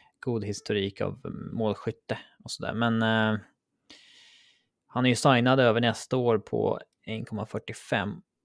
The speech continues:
vilket innebär att, eh, förmodligen en del inte vågar ta den, ta den chansningen. För, ja,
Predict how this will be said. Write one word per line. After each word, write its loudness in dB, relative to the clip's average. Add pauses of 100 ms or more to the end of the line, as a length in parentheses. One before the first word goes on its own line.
(680)
vilket -6
innebär 0
att, -6
eh, -4
förmodligen -6
en -6
del -6
inte -8
vågar -4
ta -4
den, -6 (1800)
ta 2
den 4
chansningen. -2 (1300)
För, -2 (100)
ja, 0